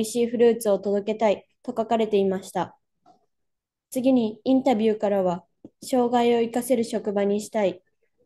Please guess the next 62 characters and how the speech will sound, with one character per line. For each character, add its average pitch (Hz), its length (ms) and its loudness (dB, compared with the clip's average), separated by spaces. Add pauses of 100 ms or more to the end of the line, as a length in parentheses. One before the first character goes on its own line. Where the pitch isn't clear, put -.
(160)
一 226 160 -4
般 233 220 2
の 233 180 0
枠 233 200 0
に 226 140 0
と 226 100 0
ら 202 140 0
わ 202 100 -2
れ 202 120 -2
な 185 160 -2
い。 - 120 -10 (1400)
課 247 100 -8
題 247 200 2
点 220 220 -2
と 202 120 -2
し 196 100 -16
て、 185 280 -4 (140)
お 208 100 -12
客 233 220 -6
さ 247 140 0
ん 233 80 2
の 233 80 2
待 226 240 0
ち 214 40 -4
時 233 80 -4
間 214 220 0
が 190 80 0
長 190 300 2
い 214 120 -2
と 220 120 -4
の 208 100 -2
こ 202 120 -6
と 196 120 -4
で 185 100 -2
し - 120 -10
た。 - 260 -4 (1500)
フ 277 60 4
ェ - 20 8
リ 277 140 8
ー 269 40 2
ス 277 80 0
の 226 140 4
方 202 260 2
が 180 320 0
並 226 260 4
ん 247 40 4
で 247 160 6
い 233 40 4
る 240 120 4
時 233 160 -4
間 226 220 0
や 185 180 -2 (260)
座 233 240 -2
っ 233 80 -2
て 240 140 0
待 247 200 0
っ 240 40 -18
て 240 120 4
い 220 60 2
る 208 100 0
時 208 240 -6
に 185 240 -4